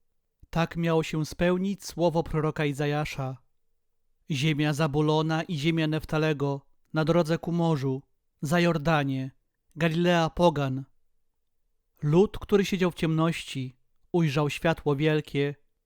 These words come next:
i mieszkańcom cienistej krainy śmierci wzeszło światło. Odtąd począł Jezus nauczać i mówić:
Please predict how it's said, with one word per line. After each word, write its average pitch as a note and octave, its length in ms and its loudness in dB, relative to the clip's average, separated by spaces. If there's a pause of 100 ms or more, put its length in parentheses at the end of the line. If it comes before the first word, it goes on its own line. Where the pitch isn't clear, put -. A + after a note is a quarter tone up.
(160)
i F3 80 -2
mieszkańcom F3 720 0
cienistej F3 560 -2
krainy E3 420 0
śmierci F3 600 -2
wzeszło D#3 420 -2
światło. C3+ 600 -4 (1800)
Odtąd F3 500 -2
począł D#3+ 300 0
Jezus D#3 360 -2
nauczać D3+ 600 -2
i D3+ 100 -2
mówić: C#3+ 580 -4